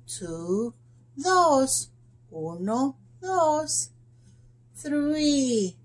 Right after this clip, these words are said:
three, tres, uno, dos, tres. Four, four, one, two, three, four. Aquí hay cuatro. Una, dos, tres, cuatro.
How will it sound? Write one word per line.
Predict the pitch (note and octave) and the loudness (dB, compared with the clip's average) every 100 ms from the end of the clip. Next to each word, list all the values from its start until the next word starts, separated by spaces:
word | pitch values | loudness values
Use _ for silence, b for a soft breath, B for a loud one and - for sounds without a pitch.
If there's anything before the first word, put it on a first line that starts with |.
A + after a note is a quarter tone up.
| - | -16
three, | C4 D4 C#4+ B3+ G3+ D#3+ - - _ | -6 -4 0 0 -2 -4 -14 -20 _
tres, | C#4+ D#4 D4 B3+ A3+ - b b b - | -4 0 2 2 0 -4 b b b -4
uno, | C4+ B3 E3+ D#3 D#3 | 0 0 0 -8 -6
dos, | A3+ C#4 - - | -6 -4 -4 -4
tres. | - G3 E3 - - - - - _ b b b - | -6 -10 -8 -6 -4 -4 -8 -20 _ b b b -20
Four, | - - E4 E4 D4+ C4+ A#3+ G3 D#3+ - - - | -16 -8 2 4 6 6 6 4 2 -8 -16 -16
four, | - - A#3 G3 G3+ B3 - b b b - - | -14 -4 -2 2 2 0 -4 b b b -20 -10
one, | E4+ D#4 A#3 A3+ | -2 0 0 -2
two, | - - A#3 G3+ - - | -6 -2 -2 -4 -16 -12
three, | F3+ G#3 A3 - | -6 -6 -8 -20
four. | - F#4 G4+ C#4+ - - - - | -20 -10 -8 -10 -14 -20 -20 -20
Aquí | - - - C#3 | -20 -20 -18 -18
hay | D#3 - - | -18 -20 -14
cuatro. | B3+ D4 C4+ F#3+ E3 - _ - - _ | -12 -12 -12 -14 -14 -16 _ -20 -20 _
Una, | C#4+ C#4 A#3 G3 E3+ | -2 -2 -2 -6 -10
dos, | F3+ G#3 E3 - - | -10 -10 -10 -12 -12
tres, | F3 G3+ B3+ - - | -10 -8 -10 -12 -18
cuatro. | F3+ E3+ - - | -20 -20 -20 -20